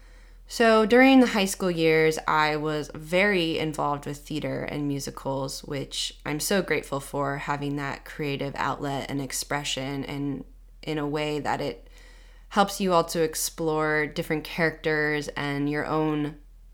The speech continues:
being. But I would do, like, sixteen productions over the four years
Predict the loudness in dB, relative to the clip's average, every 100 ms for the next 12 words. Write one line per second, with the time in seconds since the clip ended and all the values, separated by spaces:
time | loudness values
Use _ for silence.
0 | -6 -2 0 -2 -2 -6 -8 -14 -20 -20
1 | -20 -20 -20 -20 -20 -20 -20 -16 2 6
2 | 10 10 8 4 4 4 4 2 -2 -2
3 | -2 -4 -4 -2 -2 -2 0 0 0 0
4 | 0 0 -2 -4 -4 -6 -6 -4 -2 -4
5 | -2 -2 -2 -2 -6